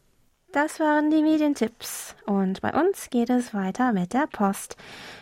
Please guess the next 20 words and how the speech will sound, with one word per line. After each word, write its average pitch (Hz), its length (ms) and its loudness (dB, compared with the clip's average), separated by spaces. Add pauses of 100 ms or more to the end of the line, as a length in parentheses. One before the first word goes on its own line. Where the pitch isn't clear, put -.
Über 320 260 4
unsere 285 280 4
German-Adresse 285 880 4
haben 220 240 4
sich 202 200 0
noch 202 260 0
gemeldet 196 680 0
Alfred 202 480 -2
Albrecht 202 540 0
aus 214 160 -2
Emmendingen, 285 680 2
der 247 200 4
uns 233 180 0
am 226 140 0
sechzehnten 277 600 0
September 226 500 2
mit 214 180 0
seinem 202 260 2
Grundig-Satellit 196 760 -2
zweitausend 285 680 2